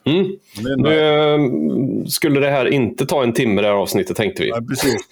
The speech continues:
Speaker 1: <laughs> Så,
Speaker 2: Men,
Speaker 1: eh,
Speaker 2: men Hasbro ligger ju pyrt till där då, kan man säga. Även om
Speaker 1: Ja, de har ju gjort massa,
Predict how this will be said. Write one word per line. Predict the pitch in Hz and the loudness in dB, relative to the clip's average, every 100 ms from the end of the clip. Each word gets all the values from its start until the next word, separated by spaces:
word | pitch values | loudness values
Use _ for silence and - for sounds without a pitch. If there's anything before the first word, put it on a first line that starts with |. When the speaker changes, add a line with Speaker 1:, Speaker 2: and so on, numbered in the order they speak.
| - | -20
Speaker 1:
<laughs> | - - - | -20 -16 -6
Så, | 135 135 | 2 4
Speaker 2:
Men, | 147 | 4
Speaker 1:
eh, | 110 113 | 4 2
Speaker 2:
men | 147 | 2
Hasbro | 143 - 160 156 151 147 | 0 -2 -2 0 2 2
ligger | 139 143 120 110 | 0 -2 -2 -2
ju | 120 120 | -4 -4
pyrt | 139 - - 104 - | -8 -14 -8 -8 -6
till | 156 220 160 | -8 -6 -6
där | 92 | -8
då, | 92 - - | -10 -12 -10
kan | 107 | -8
man | 95 | -8
säga. | 107 95 | -8 -8
Även | 98 117 113 | -4 -4 -2
om | 117 117 113 - - - _ _ - _ _ _ _ - | -4 -4 -8 -14 -20 -20 _ _ -20 _ _ _ _ -4
Speaker 1:
Ja, | 135 | -2
de | 151 | 0
har | 156 | 2
ju | 160 156 | 4 4
gjort | 147 175 180 170 | 4 0 0 0
massa, | 160 - 143 135 127 | 0 0 2 2 2